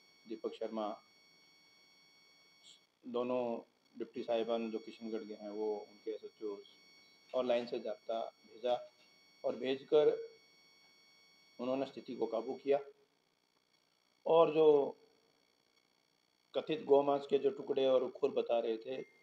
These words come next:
वो तुरंत veterinary के doctors को बुलाकर उनसे medical मुआयना करवाया और medical मुआयना करवाने के बाद जो डॉक्टरी राय थी, उन्होंने उसको bovine buffalo पाडे का जो है वो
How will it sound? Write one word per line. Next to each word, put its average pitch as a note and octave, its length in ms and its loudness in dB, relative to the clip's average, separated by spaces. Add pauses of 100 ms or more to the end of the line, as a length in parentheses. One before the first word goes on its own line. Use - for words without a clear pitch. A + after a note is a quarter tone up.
वो B2 120 -8
तुरंत B2 420 -10 (260)
veterinary A#2+ 380 -4 (160)
के B2+ 60 -8
doctors A#2 340 -6
को B2 140 -12
बुलाकर A2+ 500 -4
उनसे A2 240 -12
medical A2 420 -12
मुआयना G#2+ 280 -12
करवाया A#2 420 -6 (1000)
और G#2+ 340 -2
medical A2+ 400 -4
मुआयना A#2 340 -2
करवाने A2+ 420 -6
के A#2 140 -6
बाद A#2 260 2 (1600)
जो A#2 120 -4
डॉक्टरी A#2+ 320 2
राय A#2 200 6
थी, A#2+ 220 -6 (200)
उन्होंने A#2 420 -4
उसको A2 360 -2
bovine A2+ 360 0
buffalo A2 440 -4 (1160)
पाडे A2+ 260 0
का A2 160 4 (300)
जो G#2 140 -16
है G#2 80 -8
वो G2 140 -10